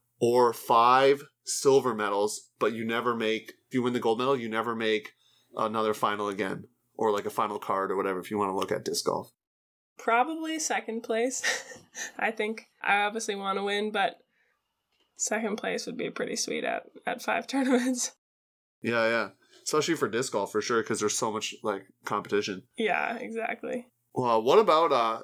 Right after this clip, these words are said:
Speaker 1: you probably talked about Ultimate with, you know, the people you're playing disc golf with that might not know about it. So,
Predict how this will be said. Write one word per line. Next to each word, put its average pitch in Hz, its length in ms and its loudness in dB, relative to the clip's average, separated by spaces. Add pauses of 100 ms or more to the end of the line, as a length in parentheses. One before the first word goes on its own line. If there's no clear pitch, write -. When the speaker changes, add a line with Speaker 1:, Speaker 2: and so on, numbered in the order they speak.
Speaker 1:
you 127 140 -8
probably 185 240 2
talked 139 200 2
about 135 100 2
Ultimate 123 340 0
with, 120 260 0
you 120 160 -2
know, 113 160 2
the 110 100 -2
people 117 240 2
you're 110 120 2
playing 110 180 0
disc 107 200 0
golf 110 200 0
with 117 200 -4
that 101 140 -2
might 104 140 -4
not 110 160 -2
know 104 140 0
about 104 240 -2
it. - 100 -6
So, 104 360 0